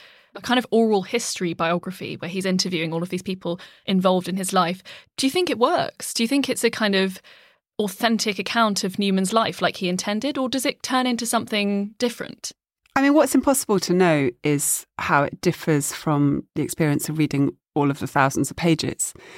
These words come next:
Speaker 2: mean, it's an incredible act of editing. I think that what's presented here works extremely well, and I found it to be amazingly thematically consistent. From the very first few pages, we're presented in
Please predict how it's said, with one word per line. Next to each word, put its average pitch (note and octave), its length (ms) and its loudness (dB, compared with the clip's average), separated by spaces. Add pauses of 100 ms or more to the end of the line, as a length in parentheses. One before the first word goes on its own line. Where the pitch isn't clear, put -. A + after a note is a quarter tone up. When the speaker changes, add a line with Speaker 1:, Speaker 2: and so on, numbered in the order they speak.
(220)
Speaker 2:
mean, C#3+ 100 4
it's - 160 -2
an D3 60 6
incredible D3 480 2
act - 180 -2
of D#3 140 -6
editing. D3 600 0 (560)
I A3 180 4
think F3 320 0
that E3+ 200 -4
what's E3+ 220 -4
presented G3+ 560 0
here D3 180 -4
works D#3+ 440 -2 (420)
extremely D#3+ 640 2
well, D3+ 520 4
and E3 160 2
I D#3+ 100 0
found D#3 340 0
it - 120 -6
to - 100 -12
be D#3+ 100 0
amazingly D#3+ 640 4
thematically C#3+ 800 -4
consistent. - 760 -4 (640)
From F#3 220 2
the F3 60 4
very F#3+ 420 4
first F3+ 520 0
few E3+ 240 0
pages, D3 720 0
we're D#3+ 100 2
presented D#3+ 880 -2 (140)
in D3+ 320 2